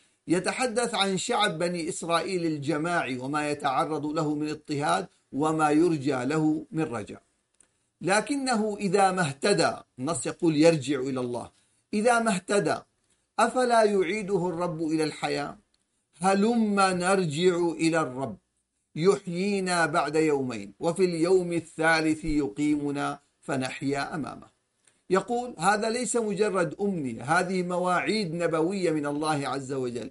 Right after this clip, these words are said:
إذا أنتم رجعتم إلى الله تبارك وتعالى، فإن الله سيخلصكم بعد محنة السبي، وسيقيم شعبه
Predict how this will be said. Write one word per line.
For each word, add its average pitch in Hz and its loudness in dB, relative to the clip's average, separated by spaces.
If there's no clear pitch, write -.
إذا 180 -2
أنتم 202 -2
رجعتم 185 -2
إلى 185 -4
الله 180 0
تبارك 175 -4
وتعالى، 170 0
فإن 175 -4
الله 160 2
سيخلصكم 151 -2
بعد 165 2
محنة 156 -4
السبي، 143 -4
وسيقيم 156 0
شعبه 143 -2